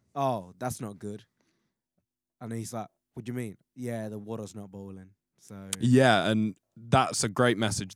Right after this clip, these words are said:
Speaker 2: He says that to Tampopo. He says, "Look, he's drinking the soup. That's bad." And she's
Speaker 1: Yeah.
Speaker 2: like, "Why is that bad?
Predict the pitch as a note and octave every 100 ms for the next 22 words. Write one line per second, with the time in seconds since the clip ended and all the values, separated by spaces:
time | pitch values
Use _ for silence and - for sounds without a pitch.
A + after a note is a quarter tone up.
0 | _ G2+ - A2 G2+ G2 - G2 F#2+ G#2+
1 | F#2+ F#2+ F2+ F#2 G2+ A2 F#2+ F2 - _
2 | _ _ _ _ - A2+ G#2 - - _
3 | _ _ _ - F#2+ - G#2 G2+ G2 F2+
4 | - G2 - - _ _ - D#2 - -
5 | F#2+ D#2+ - - F#2+ G2 G2 F#2+ G#2 F#2+
6 | G2 - F#2 -